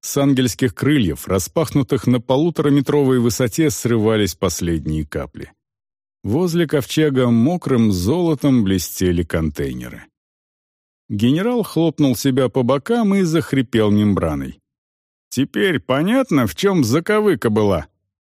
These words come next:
А эти, значит, допетрили. Чуешь, Салтаханов, профессор-то прав оказался. И книжник в корень смотрел.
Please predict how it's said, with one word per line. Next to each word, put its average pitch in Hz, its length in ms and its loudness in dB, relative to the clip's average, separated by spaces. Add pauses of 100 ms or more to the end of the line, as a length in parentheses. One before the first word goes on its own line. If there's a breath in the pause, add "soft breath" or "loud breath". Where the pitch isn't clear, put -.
(120)
А 117 140 -4
эти, 226 320 -2
значит, 214 500 0
допетрили. 202 920 -2 (360)
Чуешь, 226 560 0
Салтаханов, 214 840 0 (280)
профессор-то 143 880 -2
прав 156 560 -2
оказался. 233 680 -2 (500)
И 104 160 0
книжник 190 640 0
в - 160 -16
корень 175 320 2
смотрел. 135 580 0